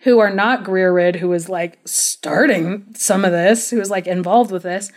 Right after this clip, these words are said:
some of the other women who were in there who had been, like, sewing, including Thorin's wife,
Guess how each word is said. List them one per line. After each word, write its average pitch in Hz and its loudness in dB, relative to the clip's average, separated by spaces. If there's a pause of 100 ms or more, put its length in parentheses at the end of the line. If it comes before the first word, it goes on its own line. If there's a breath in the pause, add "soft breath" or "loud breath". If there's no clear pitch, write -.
(640 soft breath)
some 294 4
of 349 8
the 381 6
other 330 6
women 269 6
who 247 2
were 240 4
in 269 6
there 226 4
who 226 6
had 220 2
been, 208 2
like, 180 -6
sewing, 269 4
including 269 2
Thorin's 208 0
wife, 196 0